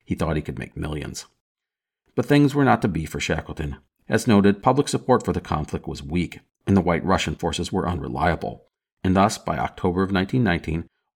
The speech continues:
all Allied forces were withdrawn. After that, the White Russian army in the north would collapse,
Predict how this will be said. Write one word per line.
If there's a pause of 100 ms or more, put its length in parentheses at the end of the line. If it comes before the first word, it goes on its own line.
all
Allied
forces
were
withdrawn. (760)
After
that,
the
White
Russian
army
in
the
north
would
collapse,